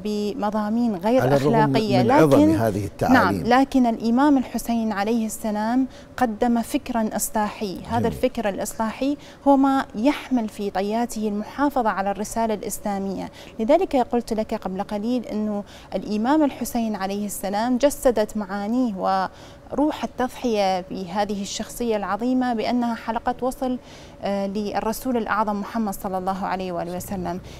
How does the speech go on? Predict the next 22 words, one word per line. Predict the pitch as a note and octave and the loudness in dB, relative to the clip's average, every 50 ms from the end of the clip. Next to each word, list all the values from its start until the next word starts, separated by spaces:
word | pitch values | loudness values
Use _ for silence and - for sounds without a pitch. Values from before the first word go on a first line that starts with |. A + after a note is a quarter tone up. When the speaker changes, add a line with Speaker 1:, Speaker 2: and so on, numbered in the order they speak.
| - - | -6 -4
Speaker 1:
لذلك | A3+ G#3+ C#4 D#4+ E4+ E4 - - | 0 2 4 4 2 2 2 0
ما | B3+ A#3 A3+ A3 A3 | 0 2 2 0 0
قدمه | G#3+ - A3+ G3+ G3 B3 C#4 D4 C#4 B3 G#3+ G3+ F3+ - | -2 -2 -2 -2 0 2 2 4 4 2 0 -2 -4 -4
الإمام | - G3 - F#3 G3+ G3+ G#3+ A3 A#3+ A#3 | -6 -6 -6 -6 -4 -2 -2 -2 -2 -2
الحسين | A3 G#3 - - A3 - A3+ A3 G#3+ G#3+ G#3 | -4 -4 -6 -8 -8 -6 -6 -4 -4 -4 -4
وآل | G3 - F3 F3+ F3+ | -4 -6 -6 -6 -2
بيته | F#3 G#3+ A#3 A3 - - G3+ G#3+ G#3 - | -2 -2 -2 -2 -4 -6 -6 -4 -4 -4
الأطهار | G3 F3+ F#3 G#3 - - G3+ G#3+ G#3+ A3+ B3 - - - - - - - | -4 -4 -4 -4 -4 -6 -4 -2 -2 -2 -2 -4 -8 -14 -20 -20 -10 -4
هو | - A#3 A#3+ A#3 | -2 0 0 0
تجسيداً | A#3 - A#3 - - - - - - D4+ D4+ C#4 C#4+ C#4+ C4+ | 0 -2 -4 -6 -6 -8 -6 -2 0 2 2 2 2 2 2
لحلقة | C4 B3+ A#3 A3+ A#3+ A#3 A#3+ - - - - - - A#3 A#3+ C4+ C4+ - B3 - - | 2 2 0 0 -2 -2 -2 -4 -6 -12 -10 -6 -2 -2 -2 -2 -2 -2 -4 -4 -4
الوصل | G3+ F3+ F#3+ A#3 B3 B3 - A#3+ | -6 -4 -4 -4 -4 -2 -2 -2
للأئمة | A3 A3 G#3 G3 - E3 D3 - C4+ C4 A#3+ | -2 -2 -4 -4 -2 -2 0 0 2 0 0
الأطهار | - - G3 G3+ - G#3 A#3+ B3 B3 | 0 -2 -4 -4 -4 -2 -2 -2 -2
وما | A#3 A3 G#3+ G#3+ G#3+ G#3+ G#3 - - - - - - - | -2 -2 -2 -2 -2 -4 -6 -8 -12 -20 -20 -18 -2 2
جاءوا | B3+ B3 B3 - - A#3 A3 G#3 - - - | 4 6 6 6 4 2 0 -2 -4 -8 -4
بعده | A3+ F#3+ A#3 G#3 G#3+ G3 - F3 F3 - - - - - - - | 0 2 2 2 2 0 -4 -6 -10 -12 -16 -20 -20 -20 -14 -10
بتكملة | G3 F#3+ G#3+ A3 F#3+ - - - C#4 C#4 - C4+ C#4 C#4+ C#4 C#4 C#4 - G#3+ | -4 -2 -2 -2 -4 -6 0 2 2 2 4 4 2 4 4 2 2 0 0
هذه | A3 A#3 B3 B3 B3 G#3 A#3+ | 0 0 0 0 0 -2 -2
الرسالة | G#3+ - - G#3 - - A3+ A3 A3+ A3 A3+ | -2 -2 -4 -6 -6 -4 -2 -2 0 0 -2
الإلهية | G#3+ - F#3 G3+ F#3+ G3 F#3+ G3 F#3+ A3+ A#3 A3+ A3+ G#3+ G#3+ G#3+ - - G3+ | -2 -4 -4 -4 -2 -2 -2 -2 -2 -2 0 0 2 2 2 2 2 0 0
المحمدية. | G#3 G#3 G#3 G3+ - - A3 G#3 G#3 G#3 G3+ F#3+ - G3 F#3+ F3+ F3 F3 | 0 -2 -4 -4 -6 -6 -6 -4 -4 -4 -4 -6 -6 -6 -6 -6 -6 -8